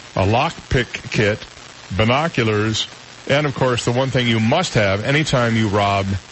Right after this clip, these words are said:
any kind of a, a, a luggage store, a handheld Pac-Man video game. That's what they got from these <laughs> guys. Twenty-nine years old. Millennials, obviously, not aware of exactly how you rob a store.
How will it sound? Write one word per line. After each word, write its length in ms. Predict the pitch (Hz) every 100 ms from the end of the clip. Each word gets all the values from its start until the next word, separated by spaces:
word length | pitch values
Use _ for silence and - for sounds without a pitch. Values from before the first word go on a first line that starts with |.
| -
any 200 | 120 139
kind 260 | 143 110 101
of 80 | 90
a, 220 | 87 85 82 - 101
a, 400 | 87 90 - 98
a 40 | 95 110
luggage 320 | 113 104 98
store, 320 | - 90 87 85 - - - - - -
a 80 | 82
handheld 680 | 113 131 123 113 107 101
Pac-Man 580 | - 123 - 104 104 98
video 420 | 98 104 90 80
game. 320 | 76 78 73 71 -
That's 220 | 80 82
what 80 | 101
they 100 | 90
got 240 | 95 98 92
from 160 | 95
these 200 | 104 95
<laughs> 200 | - -
guys. 340 | 127 - - - - - - - - - - - - - -
Twenty-nine 440 | - 165 151 139 139
years 160 | 135
old. 140 | 120 113 - -
Millennials, 600 | 135 147 170 170 147 135 127
obviously, 640 | 123 120 123 - 117 110 - - - 127
not 300 | 131 156 165
aware 380 | 135 127 120 113
of 120 | 104
exactly 480 | 92 107 107 113 92
how 360 | - 135 143
you 200 | 135 120 104
rob 360 | 98 85 82
a 120 | 92
store. 420 | 90 - 82 65